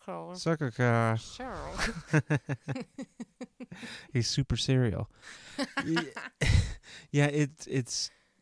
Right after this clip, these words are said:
Speaker 2: it's true that, especially in these days, with all the craziness, that people tend to just kinda run with things, you know, especially with, uh, you know, there was the train derailment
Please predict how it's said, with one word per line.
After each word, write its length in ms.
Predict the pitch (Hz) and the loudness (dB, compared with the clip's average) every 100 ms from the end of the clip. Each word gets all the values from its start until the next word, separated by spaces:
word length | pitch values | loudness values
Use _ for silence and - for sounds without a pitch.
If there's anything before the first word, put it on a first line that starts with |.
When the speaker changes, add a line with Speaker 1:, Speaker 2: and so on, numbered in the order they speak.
| _ _ | _ _
Speaker 2:
it's 180 | 123 117 | -2 -2
true 440 | - - 147 123 107 | 0 4 6 8 6
that, 360 | 104 98 - | 4 4 0
especially 460 | - - 123 123 113 | -4 -2 0 2 0
in 100 | 104 | 2
these 260 | 104 104 | 2 0
days, 460 | 98 101 98 95 - - _ _ | 2 0 0 -2 -8 -12 _ _
with 180 | - 113 | -4 -2
all 140 | 107 98 | 0 0
the 80 | |
craziness, 720 | 98 113 101 101 101 95 - - _ _ - | -2 -2 0 0 0 -2 -6 -14 _ _ -2
that 100 | 120 | 2
people 240 | 151 147 | 2 2
tend 220 | 139 123 | 2 0
to 80 | 107 | 0
just 180 | 104 98 | -4 -2
kinda 160 | 113 | -2
run 220 | 98 104 104 | 0 0 0
with 100 | 104 | -2
things, 440 | 110 110 110 - _ _ _ _ | -2 -2 -4 -10 _ _ _ _
you 100 | 113 | 0
know, 280 | 107 104 104 | 2 2 0
especially 540 | 113 - 110 - 110 | -2 -2 -2 0 -2
with, 320 | 104 104 101 107 | 0 0 0 -2
uh, 240 | 98 98 110 - _ _ _ _ | -2 -2 -8 -16 _ _ _ _
you 140 | 135 117 | -4 -2
know, 100 | 107 | -2
there 140 | 104 | -4
was 120 | 98 | -4
the 60 | 95 | -6
train 460 | - 110 98 101 | -2 0 0 0
derailment 640 | 98 101 98 98 101 101 - | 0 2 2 2 2 0 -2